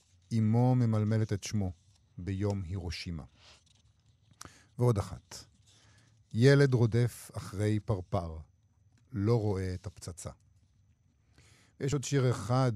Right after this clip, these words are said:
אמ, של צ'ן או ליו. פארק השלום הירושימה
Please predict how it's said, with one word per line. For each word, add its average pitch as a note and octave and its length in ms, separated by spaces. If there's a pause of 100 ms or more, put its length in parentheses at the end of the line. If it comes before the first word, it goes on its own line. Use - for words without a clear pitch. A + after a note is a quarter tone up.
(460)
אמ, F#2+ 560 (100)
של G2+ 280 (120)
צ'ן D#3 280 (180)
או D3 260
ליו. A#2 320 (1600)
פארק D3 300
השלום B2 440
הירושימה G2+ 560